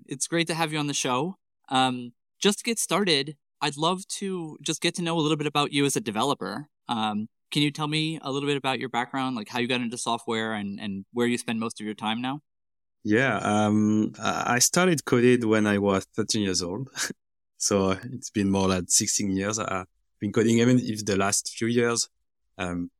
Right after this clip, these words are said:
Speaker 2: as a C P O at Strapi, uh, I'm not coding anymore, like, not, not enough, uh, to be, uh, defined as a developer. Um, but yeah, I started with P H P, uh, from what I remember. Um,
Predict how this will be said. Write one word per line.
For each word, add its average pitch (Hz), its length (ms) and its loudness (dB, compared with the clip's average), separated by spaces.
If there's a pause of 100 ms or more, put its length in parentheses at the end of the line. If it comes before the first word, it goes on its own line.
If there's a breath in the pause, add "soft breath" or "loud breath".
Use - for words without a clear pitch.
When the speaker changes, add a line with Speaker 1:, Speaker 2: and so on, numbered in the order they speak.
(120)
Speaker 2:
as 95 160 -2
a 98 80 -2
C 101 180 2
P 98 160 0
O 92 160 0
at 92 120 0
Strapi, 95 540 0
uh, 92 380 -2 (160)
I'm 98 140 -2
not 98 180 -4
coding 101 280 -2
anymore, 92 420 -2
like, 90 200 -8
not, 98 220 -6 (140)
not 104 160 -2
enough, 98 340 -4 (360)
uh, 95 120 -6
to 95 120 -6
be, 95 280 -2
uh, 90 120 -6 (580)
defined 104 420 0
as 95 180 2
a - 20 -10
developer. 104 500 -2 (260)
Um, 104 560 0
but 110 160 0
yeah, 135 180 4
I 107 240 2
started 110 520 0 (520)
with 107 360 6
P - 120 2
H - 240 -2
P, 98 280 -2
uh, 95 120 -4
from 98 180 -2
what 98 140 0
I 104 40 2
remember. 110 680 0 (300)
Um, 95 360 0